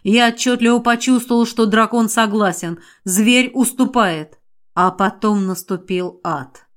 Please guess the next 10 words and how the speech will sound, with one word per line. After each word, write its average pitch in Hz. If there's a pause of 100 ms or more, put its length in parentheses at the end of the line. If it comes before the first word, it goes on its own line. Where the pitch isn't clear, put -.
(420)
Складывалось 220
ощущение, 226
что 226
кости 254
ломались 208
одна 208
за 196
другой, 196 (200)
суставы 226
выворачивало. 208